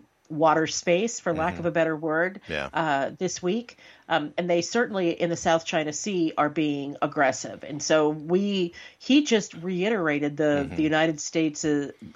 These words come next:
Speaker 1: our promise to the Taiwanese, Taiwanese people
Speaker 2: Mm-hmm.
Speaker 1: that we would have their back. That's been a U S policy for a very long time.
Speaker 2: Yeah. Yeah.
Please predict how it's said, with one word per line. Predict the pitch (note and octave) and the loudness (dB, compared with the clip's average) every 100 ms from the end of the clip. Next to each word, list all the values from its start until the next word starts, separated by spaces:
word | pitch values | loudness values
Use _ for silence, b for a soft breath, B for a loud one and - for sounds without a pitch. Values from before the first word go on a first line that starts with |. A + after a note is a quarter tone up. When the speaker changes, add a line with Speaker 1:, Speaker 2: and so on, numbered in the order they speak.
| - | 0
Speaker 1:
our | D#3 F3 F#3+ E3+ | 4 4 4 2
promise | D#3+ - G#3 F#3+ F#3+ D3+ - | 0 0 2 2 2 -4 -8
to | F#3+ | -8
the | D#3+ | -8
Taiwanese, | - D#3+ D#3+ D3+ D3 - | -4 -2 -2 -4 -6 -10
Taiwanese | - F3 E3+ D#3 D3 | -2 -2 -2 -6 -8
people | - E3+ D3+ C3 B B | -6 -4 -2 -4 B B
Speaker 2:
Mm-hmm. | F#2+ F2 | -10 -2
Speaker 1:
that | F3 E3 D3 | 4 4 4
we | F3 | 0
would | D#3+ | -2
have | C#3+ D3 C#3+ | 0 -2 -2
their | C#3 | -4
back. | C3 D3 C3+ - B B - | -2 0 0 -4 B B -2
That's | F3+ - | -2 -2
been | G#3 | -6
a | F3+ | -6
U | F3 E3+ | -4 -2
S | D3+ D3+ | -2 -2
policy | - E3+ E3 - D3 | 0 0 0 -4 -8
for | - D#3 C#3+ C#3 - - _ | -8 -6 -6 -6 -12 -20 _
a | D3+ | -4
very | D#3 D3+ D3 | 0 0 0
long | C3+ C3+ | -2 -4
time. | B2+ B2+ G2 - _ _ _ | -6 -8 -8 -12 _ _ _
Speaker 2:
Yeah. | F#2 D#2+ C2+ - _ b b b b b b b b _ | -6 -4 -6 -10 _ b b b b b b b b _
Yeah. | - A2+ F#2 | 0 2 0